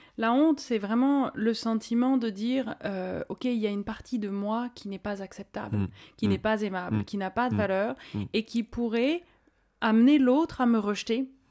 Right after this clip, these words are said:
Speaker 2: Ouais.
Speaker 1: am-, amener l'autre à ne
Speaker 2: Mm.
Speaker 1: plus vouloir de
Speaker 2: Mm.
Speaker 1: moi. »
Speaker 2: Mm.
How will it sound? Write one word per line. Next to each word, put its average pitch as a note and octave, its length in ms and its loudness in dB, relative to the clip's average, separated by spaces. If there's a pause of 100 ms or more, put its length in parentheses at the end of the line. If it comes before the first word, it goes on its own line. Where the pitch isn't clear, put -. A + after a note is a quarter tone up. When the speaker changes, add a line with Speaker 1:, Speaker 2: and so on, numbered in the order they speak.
Speaker 2:
Ouais. F2 120 -4 (240)
Speaker 1:
am-, G#3+ 300 2
amener A3 260 2
l'autre C#4+ 300 0
à A#3 40 -2
ne G#3 100 -2
Speaker 2:
Mm. F#2 40 -2
Speaker 1:
plus D#4 160 2
vouloir A3 380 -4
de A2 60 0
Speaker 2:
Mm. A2 40 0
Speaker 1:
moi. » F3 220 -6 (240)
Speaker 2:
Mm. A2+ 60 -2